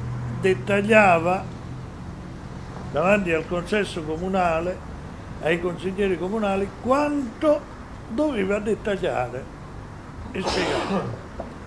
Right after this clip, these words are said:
Poiché il sindaco evidentemente non è capace e non vuole dare questa delega a qualche assessore che si prepari affinché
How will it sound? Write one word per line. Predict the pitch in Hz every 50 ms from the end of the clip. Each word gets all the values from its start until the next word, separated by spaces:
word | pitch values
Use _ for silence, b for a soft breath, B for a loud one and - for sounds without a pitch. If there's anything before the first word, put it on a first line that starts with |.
| - - - - - - -
Poiché | 226 240 240 240 - 330
il | 320 277 208
sindaco | - - 240 247 220 170 139 139 127 120 107 - - - - - - - - - - - - - -
evidentemente | - 135 135 139 151 160 165 165 160 170 170 165 156 139 131
non | 135 139 151 160 165
è | 156 -
capace | - 160 151 143 147 123 101 98 - - - - - - - B B B B B B
e | 135 143
non | 156 160 160 180
vuole | 180 185 180 190 185
dare | 175 190 185 170 147 123 117 117 120 117
questa | - 147 131 - - 147 139
delega | 151 170 175 165 143 123 117 120 113 113 B B B B B
a | 120 139
qualche | 139 - 190 185 185 - 165
assessore | 147 131 - 160 151 131 - 185 190 185 165 147
che | 135 - 139
si | 123 - 170
prepari | - - 165 170 - - 202 233 226 190 156 131 123 123 113 - - - - - - - - - - - - - - - - - - - - - - - - - - - - - - - - - - - - - -
affinché | - 139 147 147 - 180 170 175 175 214 220 202 208